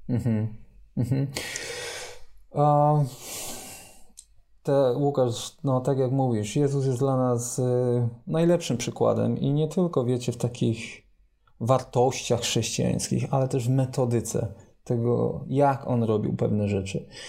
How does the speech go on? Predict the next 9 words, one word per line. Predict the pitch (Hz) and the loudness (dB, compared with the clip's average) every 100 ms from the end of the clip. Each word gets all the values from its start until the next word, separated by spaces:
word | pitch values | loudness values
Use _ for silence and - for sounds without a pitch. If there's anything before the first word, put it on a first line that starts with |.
| - - | -14 -2
I | 147 | 0
rzeczywiście | 151 175 160 196 190 151 139 | 0 0 2 0 0 0 2
on, | 175 180 180 | 2 2 2
komunikując | 156 147 143 143 165 185 123 110 131 - - | 0 2 0 0 2 4 2 2 -2 -4 -4
wizję | 120 143 135 131 127 | 0 2 2 0 0
tak | - 120 | -2 -2
często, | - 139 127 - | 0 0 0 -2
przypominając | - - 139 147 131 127 165 185 120 110 107 | -2 0 0 2 2 4 4 4 2 0 -2
ją | 113 107 | 0 0